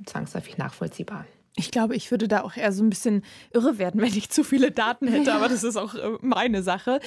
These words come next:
Speaker 2: Hast du sowas? Also nutzt du Schlaftracker?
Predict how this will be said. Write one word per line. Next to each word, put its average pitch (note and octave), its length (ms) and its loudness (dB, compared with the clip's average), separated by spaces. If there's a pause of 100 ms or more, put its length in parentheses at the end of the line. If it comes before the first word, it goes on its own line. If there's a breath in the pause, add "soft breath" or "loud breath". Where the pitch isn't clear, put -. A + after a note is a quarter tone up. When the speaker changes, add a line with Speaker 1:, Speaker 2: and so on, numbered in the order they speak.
(160 loud breath)
Speaker 2:
Hast - 320 -2
du A#3 120 4
sowas? C#4 360 0
Also A#3 180 2
nutzt A3+ 480 0
du C4 300 4
Schlaftracker? C4+ 880 -2